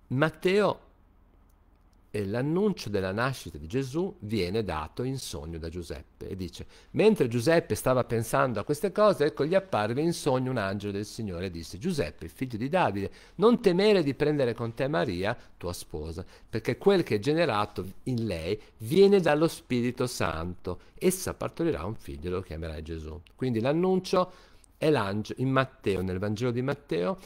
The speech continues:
è l'angelo che lo dice direttamente a Giuseppe, che ovviamente Giuseppe trova, eh, Maria incinta e dice: "Oh Dio mio, ma che è successo? Io non sono stato, eh? Io non l'ho fatto nulla, io non ho, non ho toccata, non ho toccato,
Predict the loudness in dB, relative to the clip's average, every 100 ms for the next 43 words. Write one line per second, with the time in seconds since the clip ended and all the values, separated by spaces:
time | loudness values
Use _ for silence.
0 | -20 -10 -6 -4 -6 -6 -4 -4 -4 -6
1 | -6 -2 -2 -2 -10 -8 -4 -4 -2 -4
2 | -4 -6 -8 -6 -6 -8 -10 -12 -12 -16
3 | -20 0 4 6 4 2 0 4 4 4
4 | -6 -2 4 4 4 -2 -6 -8 -8 -6
5 | -4 -2 -2 -4 -4 -4 -2 -2 -2 -2
6 | 0 2 0 0 -2 -6 -4 -4 -4 -6
7 | -8 -6 -6 -6 -8 -2 0 0 -2 -2
8 | 0 0 -2 -6 -2 -2 -2 -6 _ _
9 | _ 0 2 4 2 2 2 0 0 0
10 | 2 4 4 2 2 2 0 -2 -4 -12
11 | -20 -8 -2 -2 -2 -4 0 0 0 -2
12 | -4 -10 _ -4 0 2 0 -2 -2 -2
13 | -4 -8